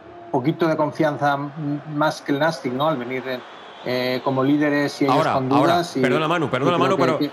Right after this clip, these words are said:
Speaker 2: pero, pero van a
Speaker 1: eso
Speaker 2: producirse
Speaker 1: es.
Speaker 2: ahora los dos cambios en el Castellón, ¿eh? Fíjate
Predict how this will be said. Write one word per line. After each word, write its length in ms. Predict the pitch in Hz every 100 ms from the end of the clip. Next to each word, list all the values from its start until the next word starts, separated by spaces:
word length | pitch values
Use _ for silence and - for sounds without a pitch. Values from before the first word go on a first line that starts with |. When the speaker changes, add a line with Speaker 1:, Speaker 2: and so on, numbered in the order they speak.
| -
Speaker 2:
pero, 220 | 151 147
pero 300 | 147 143 135
van 140 | 131 165
a 20 |
Speaker 1:
eso 80 | 165
Speaker 2:
producirse 300 | 175 170 165
Speaker 1:
es. 20 |
Speaker 2:
ahora 160 | 160 156
los 100 | 143
dos 120 | 147
cambios 240 | 147 151
en 80 | 139
el 80 | 135
Castellón, 400 | 135 123 110 107
¿eh? 120 | 147
Fíjate 500 | 160 156 156 180 190